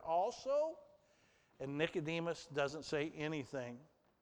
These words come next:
Well, Jesus talks about that in Matthew ten,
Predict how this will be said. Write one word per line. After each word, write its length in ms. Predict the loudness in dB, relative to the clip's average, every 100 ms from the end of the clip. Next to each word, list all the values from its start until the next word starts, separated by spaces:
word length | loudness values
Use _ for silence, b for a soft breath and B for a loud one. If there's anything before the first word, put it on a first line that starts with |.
| _ _ _ _ _ _ _ _ _ _ _ _ _ _ _ _ _ _ _ _ _ b b b -4
Well, 100 | 0
Jesus 420 | 0 0 -2 2
talks 380 | 6 6 6 2
about 280 | 2 2
that 400 | 4 6 6 4 -10 -18 -8
in 160 | -4
Matthew 500 | 4 6 6 2 -4 -2 0
ten, 420 | 0 2 -2